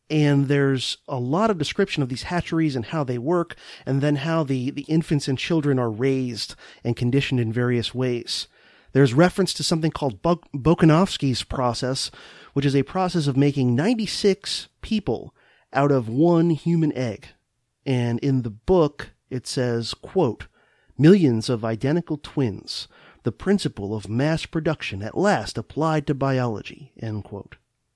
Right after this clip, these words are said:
Bokanovsky's process is used with all of the castes except for the top two, alpha and beta. And those are the two that are the ones that get to be, you know, relatively intelligent, phy-, physically attractive, and so on.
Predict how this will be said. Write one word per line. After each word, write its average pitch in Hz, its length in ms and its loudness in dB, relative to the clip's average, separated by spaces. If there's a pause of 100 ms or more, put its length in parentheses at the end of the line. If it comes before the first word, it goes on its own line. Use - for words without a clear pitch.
(180)
Bokanovsky's 190 680 2
process 156 640 0
is 131 460 -2
used 185 460 4
with 151 320 2 (320)
all 196 260 2
of 226 80 0
the 196 80 -2
castes 165 560 -2
except - 380 -4
for 170 100 -6
the 143 80 -2
top - 360 -6
two, 131 340 -2
alpha 127 260 -6
and 113 180 -6
beta. 113 360 -8 (500)
And 226 100 2
those 269 160 4
are 220 60 4
the 170 100 0
two 165 380 2
that 135 140 2
are 135 80 2
the 131 100 0
ones 131 380 0
that 131 160 -8
get 135 160 -4
to 127 100 -8
be, 123 320 -4 (280)
you 202 60 2
know, 131 260 4 (280)
relatively 160 580 0
intelligent, 135 580 -2
phy-, 143 280 -4
physically 156 400 0
attractive, 123 440 -2
and 110 100 -2
so 120 280 0
on. - 220 -10